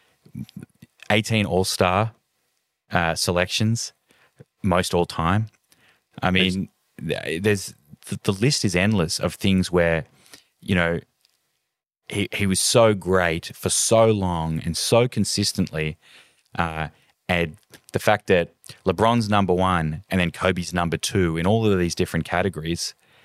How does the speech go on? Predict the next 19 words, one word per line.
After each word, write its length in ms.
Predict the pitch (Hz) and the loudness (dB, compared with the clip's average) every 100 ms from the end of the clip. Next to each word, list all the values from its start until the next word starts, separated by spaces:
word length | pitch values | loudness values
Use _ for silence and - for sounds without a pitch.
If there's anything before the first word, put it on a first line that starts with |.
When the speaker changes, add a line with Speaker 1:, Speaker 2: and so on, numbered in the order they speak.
| _ _ - | _ _ -4
Speaker 1:
and 320 | 90 87 - _ _ _ | -2 -2 -4 _ _ _
for 160 | - | -4
the 100 | 87 | -4
difference 500 | 82 107 113 104 92 - _ - | 0 -2 0 -2 -2 -8 _ -2
in 120 | 87 | 0
M 140 | 87 | 0
V 160 | 82 80 | -2 -2
Ps 540 | - 92 90 78 - - - 95 | -2 0 0 -2 -8 -12 -16 -4
distribution 720 | 95 - 78 92 - 85 80 | -4 -2 -2 0 0 -2 -4
between 300 | - 90 82 | -4 -2 -2
the 60 | |
two 200 | - 95 | 0 0
of 60 | 90 | 0
them 140 | 85 | -4
to 60 | 80 | -8
be 120 | 82 | -12
four 300 | - - 95 | -6 -2 0
to 60 | 80 | 0
one 500 | 76 90 78 82 | -2 0 0 -2